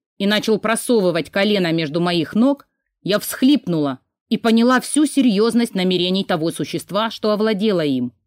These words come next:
Игорь, пожалуйста! Пожалуйста, очнись! Умоляю тебя! Уже громче закричала я. Но он не слышал, просто не понимал меня. Только сильнее и грубее прижимал к стене.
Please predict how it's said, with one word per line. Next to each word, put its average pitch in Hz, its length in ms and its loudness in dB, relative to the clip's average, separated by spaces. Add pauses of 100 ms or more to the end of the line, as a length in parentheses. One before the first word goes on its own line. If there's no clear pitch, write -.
(960)
Игорь, 294 240 4
пожалуйста! 415 920 2 (280)
Пожалуйста, 523 840 4
очнись! 539 800 2 (160)
Умоляю 539 600 4
тебя! 311 460 0 (580)
Уже 185 220 -2
громче 240 360 4
закричала 180 560 -2
я. 143 320 -2 (640)
Но 202 260 0
он 311 220 6
не 311 100 6
слышал, 151 680 -2 (320)
просто 269 360 0
не 294 120 6
понимал 294 520 4
меня. 143 380 0 (520)
Только 175 300 -2
сильнее 190 800 0
и 208 80 -2
грубее 185 600 2
прижимал 160 560 -4
к - 60 -20
стене. 147 500 -4